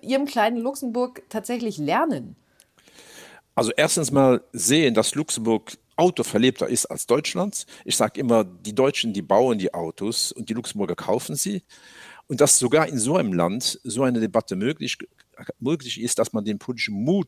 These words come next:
Speaker 2: das haben muss, um das anzustoßen. Und da muss man einen Plan entwickeln, der, der durchdacht ist, äh, der, der, der, wie gesagt, nicht gegen das Auto ist, sondern zu sagen, „Ja, das Auto wird seinen Platz haben, aber nur ein Platz in einer gesamten Kette.“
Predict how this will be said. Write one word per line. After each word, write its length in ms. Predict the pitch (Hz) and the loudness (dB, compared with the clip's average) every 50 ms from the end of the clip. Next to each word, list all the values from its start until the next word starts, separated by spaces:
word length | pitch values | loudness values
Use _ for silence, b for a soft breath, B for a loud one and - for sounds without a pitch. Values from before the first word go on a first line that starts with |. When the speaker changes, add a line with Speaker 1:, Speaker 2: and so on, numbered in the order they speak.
| _ _ | _ _
Speaker 2:
das 200 | - - - - _ _ _ _ | -6 -6 -6 -8 _ _ _ _
haben 260 | - - - 110 101 175 | -6 -2 -2 -2 -2 -2
muss, 380 | 165 180 202 233 - - - B B B B B B B B B | -2 -2 -2 -2 -2 -6 -8 B B B B B B B B B
um 160 | - 131 120 | -8 -6 -2
das 240 | 113 110 101 - - | 0 0 0 0 0
anzustoßen. 840 | - 110 127 143 - - 151 - - - 170 165 - - 143 139 127 B B B B B | 0 0 0 0 -2 -6 -6 -6 -4 -2 -2 -2 -2 -4 -4 -6 -8 B B B B B
Und 160 | B 107 101 - | B -2 0 2
da 60 | 131 | 4
muss 220 | 165 185 180 - | 4 2 2 0
man 140 | - 156 156 | 0 -2 0
einen 260 | - - 226 247 - | 0 0 0 0 -2
Plan 340 | - - - 139 139 143 135 | -2 0 2 4 4 2 2
entwickeln, 500 | 104 90 - - 123 - - 101 101 98 | -2 -4 -4 -4 -4 -2 -2 -2 0 4
der, 160 | 101 104 98 - - B B B B B B - | 4 4 4 2 -2 B B B B B B -2
der 80 | - 107 | 0 0
durchdacht 540 | 101 107 107 - - - 120 143 - - - | 2 2 0 -2 0 0 -2 -2 -2 -4 -4
ist, 500 | - 143 123 - - - - - - - | -4 -2 -2 0 -2 -2 -4 -4 -4 -2
äh, 280 | 117 110 104 104 101 | 0 2 2 2 2
der, 260 | 92 104 104 101 98 - | 4 4 6 6 4 2
der, 260 | - 107 104 101 95 - _ _ _ _ _ _ _ | 0 0 0 0 -2 -4 _ _ _ _ _ _ _
der, 480 | 113 117 113 113 104 - - 113 101 | -20 -16 -16 -16 -8 -2 0 2 2
wie 80 | 107 110 | 2 2
gesagt, 300 | 101 101 107 - _ - | 2 0 0 -2 _ -4
nicht 260 | 156 143 - - _ | -4 -4 -4 -2 _
gegen 220 | - 170 165 170 165 | 4 4 4 6 4
das 160 | 147 - - | 2 0 2
Auto 320 | - 135 135 135 - 135 | 2 0 0 0 0 -2
ist, 340 | 131 123 120 - - - b b b b b b - | -2 -2 -4 -4 -8 -10 b b b b b b -6
sondern 380 | - 123 123 117 113 113 113 | -2 -2 2 2 2 2 2
zu 160 | - - - | 0 -4 -2
sagen, 280 | 113 117 117 117 113 117 | 2 2 4 4 4 4
„Ja, 80 | 120 113 | 4 4
das 120 | 117 - | 2 2
Auto 280 | - 147 143 - 135 120 | 0 -2 -2 -2 -2 -2
wird 120 | 123 - | -2 0
seinen 200 | - 113 104 - | 0 0 -2 -2
Platz 320 | - - 175 - - - | -2 -2 0 0 0 0
haben, 320 | - 90 90 78 92 98 - - | 0 0 0 0 -4 -6 -6 -6
aber 200 | - 98 107 107 | -6 -4 -2 -2
nur 180 | 107 107 - | -2 -2 0
ein 180 | - 147 190 185 | 0 0 0 -2
Platz 340 | - - 110 98 - - - | -2 -2 0 0 0 0 -2
in 120 | - 107 | -4 -4
einer 180 | 98 95 98 92 | -4 -2 -2 -4
gesamten 340 | - 87 110 101 - - - | -2 -2 -2 -2 -4 -8 -14
Kette.“ 380 | - - 143 - - - 92 | -6 -6 -6 -4 -4 -4 -6